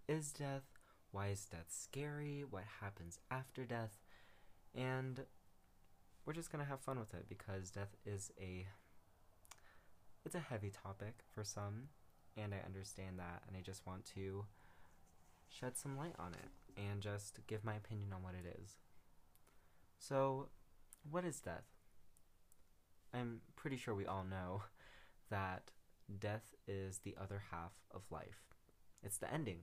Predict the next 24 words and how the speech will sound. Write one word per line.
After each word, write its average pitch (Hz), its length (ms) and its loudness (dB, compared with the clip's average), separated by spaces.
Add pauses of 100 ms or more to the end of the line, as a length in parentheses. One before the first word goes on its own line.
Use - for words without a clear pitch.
(140)
of - 120 -8
life. 80 280 -6 (1000)
And 110 540 4 (920)
depending 135 400 2
on 123 140 6
who 117 120 6
you 107 240 6
are, 98 420 6 (1040)
or 107 120 4
depending 110 380 4
on 101 80 6
what 101 180 2
you 92 60 -2
believe 98 560 2 (300)
religiously, 98 800 2 (800)
you 113 180 2
will 113 280 6
go 101 220 4 (160)
to 98 220 4
a - 260 -2
heaven 131 440 0 (140)
or 92 140 -4
a 98 260 -2
hell, 120 460 6